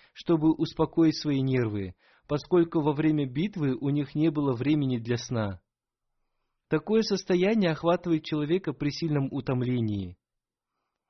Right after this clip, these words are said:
Одним словом, все они одновременно пребывали в состоянии дремоты, хотя существовала большая опасность со стороны врагов. Такое состояние не является случайностью,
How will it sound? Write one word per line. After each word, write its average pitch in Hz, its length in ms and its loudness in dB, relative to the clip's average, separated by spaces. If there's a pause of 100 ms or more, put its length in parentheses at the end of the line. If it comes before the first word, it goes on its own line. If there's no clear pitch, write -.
(160)
Одним 156 380 0
словом, 185 460 0
все 170 300 0
они 156 200 2
одновременно 143 720 0
пребывали 135 520 -2
в - 40 -12
состоянии 131 540 -2
дремоты, 120 640 -2 (360)
хотя 160 280 -2
существовала 156 840 -2
большая 135 460 0
опасность 151 520 -2
со 139 60 -4
стороны 127 460 -4
врагов. 110 500 -2 (1160)
Такое 180 340 2
состояние 185 640 2
не 175 200 0
является 190 420 0
случайностью, 175 800 -2